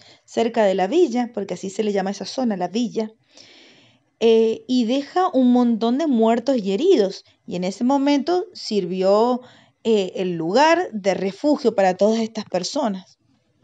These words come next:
Y a la basílica la han visitado solamente dos papas, Juan Pablo segundo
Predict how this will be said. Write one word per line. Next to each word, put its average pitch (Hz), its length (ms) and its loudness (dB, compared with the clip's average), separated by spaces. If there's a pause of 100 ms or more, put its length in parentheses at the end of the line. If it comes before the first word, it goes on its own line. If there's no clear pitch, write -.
(1080)
Y 240 120 0
a 240 80 4
la 247 120 4
basílica 302 640 2
la 285 140 2
han 349 100 -2
visitado 370 520 2
solamente 370 600 -2
dos 392 260 0
papas, 339 500 -6 (800)
Juan 247 360 2
Pablo 285 340 2
segundo 403 580 2